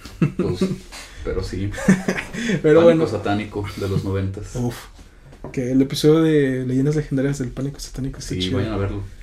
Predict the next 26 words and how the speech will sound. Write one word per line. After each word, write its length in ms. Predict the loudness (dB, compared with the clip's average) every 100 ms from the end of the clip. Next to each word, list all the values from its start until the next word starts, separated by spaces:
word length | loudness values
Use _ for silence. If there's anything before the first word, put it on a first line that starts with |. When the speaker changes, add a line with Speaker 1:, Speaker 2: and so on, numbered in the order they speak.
| -14
Speaker 1:
Son 140 | -10 -8
compas. 260 | -6 -2
Speaker 2:
Vayan. 240 | 0 0 0 -6 -16 -12 -10 2
Y 60 | 6
Speaker 1:
<laughs> 220 | 8 8
Ya 120 | 6
no 80 | 4
saben 260 | 4 2
qué 60 | 0
Speaker 2:
<laughs> 80 | -2 -2 0
¿Qué? 100 | 2 2
Speaker 1:
existimos. 80 | 2
Speaker 2:
¿Qué 60 | 2
es 100 | 4
eso? 320 | 4 4 0 -6 2
No, 180 | 6 8
me 120 | 8 8
mandaron 400 | 8 8 8 8
los 140 | 6
de 80 | 6
Merma-, 400 | 4 4 2 0
¿qué? 260 | -2 0 0 0 0
Speaker 1:
Ajá, 360 | 2 2 0 0
Speaker 2:
¿Qué 60 |
es 80 | 0
Speaker 1:
¿Merma 140 | 0